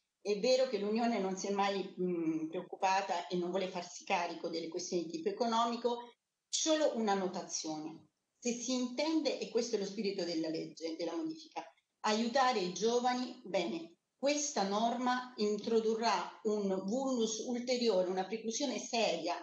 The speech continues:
alla possibilità dei, dei giovani aspiranti avvocati di trovare una collocazione presso uno studio legale. Non solo perché il praticante appena arrivato, ovviamente, dato che, eh, la formazione universitaria, eh, presenta un gap enorme rispetto a quella professionale effettiva,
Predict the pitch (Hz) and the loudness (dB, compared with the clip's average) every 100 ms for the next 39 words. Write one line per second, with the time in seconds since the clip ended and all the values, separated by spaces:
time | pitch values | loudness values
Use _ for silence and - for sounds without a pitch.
0 | - _ - 208 208 226 - 214 214 220 | -12 _ -6 -2 0 0 -2 -2 -2 2
1 | 254 202 180 175 170 165 190 208 180 175 | 2 2 -2 -2 -2 0 0 0 0 0
2 | 170 180 180 180 180 - 190 185 240 247 | -4 -8 -6 -2 -2 -2 -6 -4 -4 -4
3 | 240 240 - - 196 220 233 240 208 226 | -6 -12 -16 -10 -2 2 2 2 2 2
4 | 220 226 - 285 262 185 - 180 165 - | 2 0 0 -2 0 -2 -2 -2 -2 -4
5 | 160 160 160 151 151 - _ _ _ 214 | -4 -2 -2 -4 -6 -12 _ _ _ -2
6 | 226 359 339 302 196 180 202 196 202 190 | 0 0 0 2 0 0 -2 -2 -2 -6
7 | 196 208 220 240 240 - 202 190 190 196 | -4 -4 0 -2 -2 -4 0 0 2 0
8 | 269 - - - 220 196 185 220 226 226 | 0 -2 -2 0 2 2 2 2 2 0
9 | 185 - 180 208 254 254 262 247 240 - | -2 -2 0 0 0 -4 0 0 0 -2
10 | 202 175 180 180 214 208 208 - 269 254 | -2 0 0 -2 -2 -2 -2 -2 -2 0
11 | 208 208 - - 208 214 196 185 - - | 0 -2 -4 0 0 2 0 -2 -12 -20
12 | _ _ 190 190 185 175 - 214 247 233 | _ _ -2 0 2 0 0 0 0 2
13 | 190 185 190 - 208 254 214 175 170 175 | 2 4 2 2 0 4 4 2 0 -2
14 | - 196 196 196 190 185 - - 180 - | -2 -2 -2 0 2 0 -2 -4 -2 -2
15 | 175 175 170 175 175 - 170 - 165 160 | 0 0 0 -2 -2 -4 -6 -6 -6 -4
16 | 160 | -4